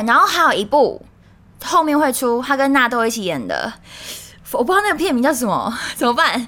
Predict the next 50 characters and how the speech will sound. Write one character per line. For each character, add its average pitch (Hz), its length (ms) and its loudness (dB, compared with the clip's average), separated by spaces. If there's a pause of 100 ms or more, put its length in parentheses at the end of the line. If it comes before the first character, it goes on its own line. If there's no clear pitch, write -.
(100)
反 240 200 0
正 349 80 -8
就 370 60 -4
是 - 100 -6
一 349 60 -4
群 240 220 -4
人， 202 320 -2
然 190 120 2
后 277 80 2
他 254 120 -2
们 220 80 -6
都 220 60 -4
是 233 180 -8
同 170 260 -8
学， 123 340 -4 (120)
然 175 180 -4
后 226 160 -2
就 214 160 -10
是 220 220 -8 (920)
好 190 140 -2
像 226 100 0
在 262 140 -2
社 247 160 -4
会 214 100 -2
上 208 220 -4
过 185 140 -6
得 151 100 -6
不 156 100 -12
太 170 160 -8 (160)
快 - 200 -8
乐 110 220 -8
的 - 100 -14 (260)
一， 190 140 -10 (240)
一 190 120 -10
片， 180 200 -12 (100)
一 190 80 -12
部 185 100 -10
片 - 220 -12
子。 - 100 -18
然 185 120 -6
后 214 80 -8
反 202 180 -10
正 170 100 -12
就 202 40 -12
是 208 160 -8 (260)
纳 240 160 0
豆 208 140 2
好 185 120 -2
像 180 440 -4 (300)
有 165 220 0